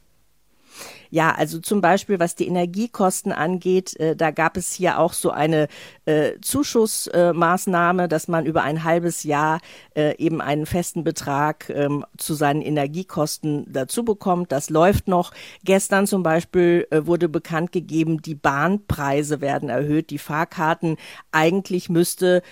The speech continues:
äh, wenn man das diesem Warenkorbindex, äh, anpasst, die um zwölf Komma fünf Prozent steigen. Und hat die Regierung gesagt, das ist nicht möglich. Sie bezuschusst das jetzt, ähm, dass es nur, äh, fünf Komma neun Prozent Steigerung sind.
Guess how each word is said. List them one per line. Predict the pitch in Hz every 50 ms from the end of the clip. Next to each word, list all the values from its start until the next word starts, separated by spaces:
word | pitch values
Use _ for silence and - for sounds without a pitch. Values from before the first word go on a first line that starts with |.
| - - _
äh, | - 156 156 156 156 151 151
wenn | - 147 156
man | 160 151 156
das | 147 151 - -
diesem | 151 151 143 147 147 139 - -
Warenkorbindex, | 127 131 147 139 147 175 175 185 175 170 - 180 160 160 - - 170 175 180 170 170 160 - - - - -
äh, | - - 151 151 -
anpasst, | - 156 156 175 - - 170 165 170 - - _ -
die | 156 156 156 -
um | - 156 151 143
zwölf | - - 156 170 170 185 - -
Komma | - 165 165 151 151
fünf | - - 180 180 - -
Prozent | - 170 156 - - 147 156 170 170
steigen. | - - 156 147 151 160 175 180 196 190 185 - - - - -
Und | - 156
hat | 151 151 -
die | 165
Regierung | 151 151 151 151 151 165 175 170 170 165 165 - _ _
gesagt, | 165 165 147 147 139 147 - _ -
das | 147 143 - -
ist | - 180 170 - -
nicht | 180 165 165 - - 165 165
möglich. | 165 170 - - 180 180 185 185 - - -
Sie | 156 151 160
bezuschusst | 143 160 151 - - 226 226 220 - - - - - - - 175 170 - - -
das | 147 147 - -
jetzt, | - 147 147 151 - - - - - - - - - -
ähm, | - 160 165 151
dass | 151 151 - 170
es | 156 -
nur, | 180 165 170 170 170 165 - -
äh, | - 151
fünf | - - 202 196 202 -
Komma | - - 156 160 147
neun | 147 156 170 190 240
Prozent | 240 - 147 135 - - 131 123 117 -
Steigerung | - - 139 123 113 127 127 131 147 139 147 147
sind. | 147 - 156 160 175 190 -